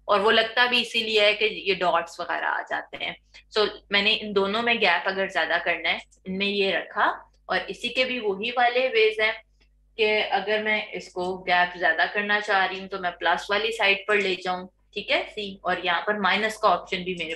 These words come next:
पास आ रहा है। अगर मैंने माइनस हंड्रेड कर दिया तो ये उसके बिल्कुल ही साथ लग गया। अब क्या है कि इसी तरह से अगर आप upper arrow press करेंगे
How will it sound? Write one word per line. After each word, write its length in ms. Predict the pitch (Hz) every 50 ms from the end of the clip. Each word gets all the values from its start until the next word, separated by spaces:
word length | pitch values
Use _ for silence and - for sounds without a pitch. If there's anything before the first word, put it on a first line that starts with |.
| 160
पास 220 | 147 143 160 - -
आ 120 | 147 -
रहा 120 | - - -
है। 120 | - - - _ _ _ _ -
अगर 200 | 170 160 190 185
मैंने 240 | 190 190 190 190 190
माइनस 460 | 190 180 170 170 180 208 226 226 262
हंड्रेड 340 | 226 214 208 214 208 208 -
कर 120 | 214 208
दिया 260 | 196 196 202 220 240 269
तो 100 | 269 262
ये 140 | 233 214 214
उसके 200 | 208 - - 220
बिल्कुल 340 | 202 196 190 180 - 190 185
ही 80 | 190 190
साथ 360 | - 180 156 - - - -
लग 80 | - -
गया। 200 | - _ - - - - - _ _ _ _ _ _ _ _ _ _ _ _ _ _ _ _ -
अब 160 | 214 208 214 -
क्या 140 | 233 226 233
है 100 | 240 233 240 - _ _ _ _ -
कि 40 | -
इसी 280 | - 196 - - 254 254
तरह 380 | 254 262 254 247 233 220 214
से 160 | 214 - 208 196 190 196 214 - -
अगर 240 | 185 190 190 185 190
आप 220 | 190 185 180 - 180
upper 280 | - - - 202 214
arrow 240 | 214 214 208 208 208
press 280 | 208 208 190 190 190 -
करेंगे 460 | - 180 175 175 175 175 170 175 175